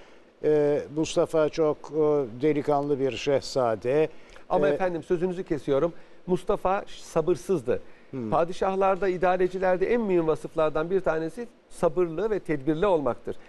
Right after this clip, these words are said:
Speaker 2: Selim bunu gösterdi. Hatta bir anekdot anlatmak istiyorum. Çok kısa. Şehzade Selim Nedim'i ile beraber yemek yerken soruyor. "Nedim'im," diyor. "Bizim hakkımızda ne derler?" diyor. Diyor ki, "Şehzadem,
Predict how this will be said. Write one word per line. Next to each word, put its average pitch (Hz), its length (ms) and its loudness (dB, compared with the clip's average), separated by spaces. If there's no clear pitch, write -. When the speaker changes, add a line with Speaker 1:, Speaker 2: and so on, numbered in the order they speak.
Speaker 2:
Selim 220 440 -2
bunu 208 180 0
gösterdi. 156 540 2
Hatta - 260 -2
bir 233 60 2
anekdot 214 400 2
anlatmak 156 380 0
istiyorum. 165 180 -2
Çok 254 200 0
kısa. 233 280 -4
Şehzade 208 500 2
Selim 226 320 -2
Nedim'i 196 360 0
ile 196 160 2
beraber 180 360 4
yemek 185 320 2
yerken 294 340 2
soruyor. 208 480 4
"Nedim'im," 214 440 2
diyor. 110 220 4
"Bizim 277 200 4
hakkımızda 226 420 2
ne 214 160 4
derler?" 151 420 4
diyor. 90 360 -6
Diyor 262 160 4
ki, 170 300 2
"Şehzadem, 170 560 2